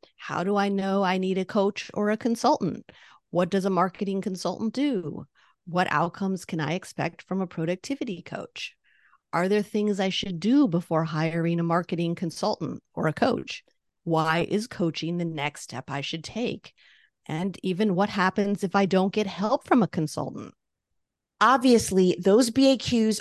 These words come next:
Speaker 2: are tailored to our professions. Your job, though, is to dig into the psyche of your own audience. Think about their emotional triggers, hesitations, and burning curiosities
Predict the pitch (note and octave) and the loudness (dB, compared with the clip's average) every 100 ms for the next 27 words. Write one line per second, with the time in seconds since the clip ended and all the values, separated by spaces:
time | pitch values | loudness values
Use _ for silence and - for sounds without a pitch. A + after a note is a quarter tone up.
0 | - E3+ - F#3+ F3+ F3 E3 E3 - - | -2 -2 -2 2 2 4 2 0 -4 -4
1 | F3+ E3+ A3+ B3 A3 - F3 - F#2+ - | -2 0 2 6 4 4 -2 -4 -4 -6
2 | - - - - _ _ _ - G3+ C4 | -8 -10 -12 -14 _ _ _ -4 2 6
3 | G4+ G#4 - F3 C3+ - C#3 C#3 E3 - | 6 4 2 0 0 -2 -2 0 0 -2
4 | E3 G3 A3+ C4 - C4 - F#3+ E3+ E3+ | 0 2 2 2 2 0 2 2 2 2
5 | F3 - D#3 E3 - - F#3 F#3 D#3 C3 | 0 0 0 0 0 2 2 4 4 2
6 | A#2 F#2+ - - - _ _ _ _ _ | -2 -6 -8 -10 -10 _ _ _ _ _
7 | _ A#3+ B3+ D#4+ B3+ A#3+ A3+ G#3+ E3 E3+ | _ 2 4 4 4 4 4 4 4 4
8 | E3+ - D#3+ C3 - C#4+ B3+ A#3+ A#3 - | 2 2 -4 -4 0 2 6 6 6 0
9 | - _ - E3+ - - - A#3 - G#3+ | -12 _ -12 -12 -6 -2 0 0 0 0
10 | G3 F#3 - _ F3 E3+ - F#3+ A3 A#3+ | 0 -2 -10 _ -6 -6 -4 0 2 4
11 | A#3+ A3 A3+ G3 F3+ E3+ - D3+ D3+ D3 | 2 0 0 2 2 0 -2 -2 -2 -4